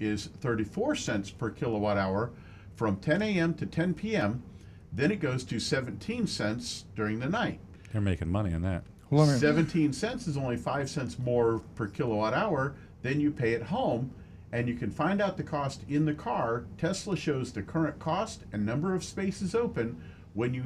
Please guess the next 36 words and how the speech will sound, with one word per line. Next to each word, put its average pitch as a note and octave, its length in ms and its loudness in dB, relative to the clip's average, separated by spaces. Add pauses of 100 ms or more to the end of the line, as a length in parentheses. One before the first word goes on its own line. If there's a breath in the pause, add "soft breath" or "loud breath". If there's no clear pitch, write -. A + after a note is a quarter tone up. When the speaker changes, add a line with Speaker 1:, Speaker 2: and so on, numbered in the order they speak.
(100)
Speaker 1:
check B2 320 -2
charger E3+ 520 2
on A2+ 140 -2
the B2 60 -2
map. F3 260 -2 (300 loud breath)
Speaker 3:
Let's B2+ 240 4
rewind A#2 480 8
the F2 80 6
tape. F#2 360 6 (400 loud breath)
Uh, F#2 80 6
he A#2 160 6
says A2+ 220 4
it G2+ 100 4
costs A2 300 6
you F#2+ 60 6
two C3+ 180 4
dollars G#2+ 380 8
to F#2 60 4
charge G#2 360 6
your F2+ 80 6
car F#2+ 420 8 (360 loud breath)
at F#2+ 120 6
night G2 320 8
in F2+ 140 6
your F2 160 8
garage, F2 540 6 (420 loud breath)
and F2 100 2
it F2 80 4
costs F#2+ 300 4
you G2 60 4
forty F#2+ 320 6
dollars F2 300 6
to - 60 -14
fill F2+ 220 2
the D#2+ 100 4
tank. F#2 360 4